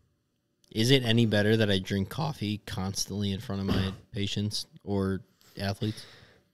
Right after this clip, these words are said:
Speaker 2: Say it
Speaker 1: Do you
Speaker 2: again?
Speaker 1: thi-, is it any better that I drink coffee, like,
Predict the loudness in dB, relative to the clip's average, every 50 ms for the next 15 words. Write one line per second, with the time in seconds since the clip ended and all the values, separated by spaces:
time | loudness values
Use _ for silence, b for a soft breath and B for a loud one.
0 | _ _ _ _ _ _ _ _ _ -4 4 6 8 8 10 10 10 8 6 2
1 | -4 -14 -20 -18 _ -2 4 4 6 8 8 8 8 8 8 8 8 8 8 8
2 | 6 6 4 4 2 2 2 2 2 0 -4 _ _ _ _ _ _ _ -6 -6
3 | -4 -4 -4 -4 -4 -2 -2 -4 -6 -8 _ -8 -4 -4 -4 -4 -8 -14